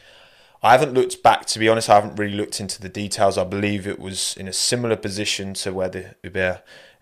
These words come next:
uh, incident had, and it was chucking down with rain at Spa and in,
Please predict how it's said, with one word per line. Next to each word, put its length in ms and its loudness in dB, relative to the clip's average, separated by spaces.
uh, 180 2
incident 380 -6
had, 320 -2
and 320 -8
it 100 -10
was 140 -10
chucking 560 -4
down 200 0
with 100 -4
rain 240 0
at 80 -10
Spa 420 0
and 640 -4
in, 320 -8